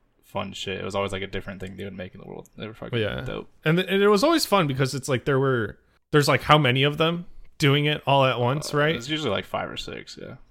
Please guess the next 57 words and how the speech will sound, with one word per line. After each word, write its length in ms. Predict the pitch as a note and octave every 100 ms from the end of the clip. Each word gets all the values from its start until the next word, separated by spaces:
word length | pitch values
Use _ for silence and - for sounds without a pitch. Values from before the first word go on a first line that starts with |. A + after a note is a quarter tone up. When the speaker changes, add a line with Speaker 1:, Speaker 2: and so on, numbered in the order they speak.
| _ _ _ _ _ -
Speaker 1:
Depending 240 | C#3 A#2
Speaker 2:
Yeah. 80 | F#2+
Speaker 1:
on 200 | - -
the 80 | -
crew 80 | -
Speaker 2:
So 180 | - C3
it's 140 | B2+
Speaker 1:
that 40 | D3+
Speaker 2:
like, 360 | B2+ - -
think 260 | - E3 F3
about 400 | F#3+ F#3 E3+ D3
religiously 800 | C3+ C3 B2 A#2+ B2 - C3+ A#2+
getting 460 | G#2 G#2+ G#2+ G#2+ G#2
five 300 | - G2+ G#2
or 80 | G#2
six 440 | - A2+ G2+ -
of 180 | G#2 F#2
your 100 | F#2+
friends 400 | - G2+ F#2 -
together 460 | G#2+ F#2+ F2 F2 F2+
every 320 | G#2 G2 F#2
week 420 | F2+ F2 - -
to 360 | - D2+ - - _ _ _
just, 200 | A2 -
like, 140 | G2+ G#2+
kinda 140 | G2+
Speaker 1:
Yeah. 60 | F#2+
Speaker 2:
shoot 240 | - G2
the 80 | G2
shit, 260 | - F#2
have 180 | G2 F#2+
fun, 280 | - G2+ G2
and 120 | F#2
play 240 | - G#2 F#2
a 20 |
game. 420 | F2+ F2 E2 F#2+ -
Like, 400 | - F#2+ - - _ _
Speaker 1:
It 60 | -
was 100 | G2+
dope. 140 | G#2 B2
Speaker 2:
yeah, 200 | G2+ A2
Speaker 1:
Those, 200 | G#2 G#2 -
those 140 | C#3+
Speaker 2:
that 60 | A#2
Speaker 1:
were 60 |
the 40 | G#2+
days, 120 | G2+
Speaker 2:
was, 100 | F#2+
Speaker 1:
dude. 200 | G2 G#2 - - - -
Speaker 2:
that 60 | B2
was 180 | G#2 G#2
Speaker 1:
But 80 | G#2
Speaker 2:
dope 80 |
Speaker 1:
yeah, 140 | G#2 G2
Speaker 2:
shit, 120 | A#2
Speaker 1:
this, 120 | A2 G2
Speaker 2:
man. 140 | G#2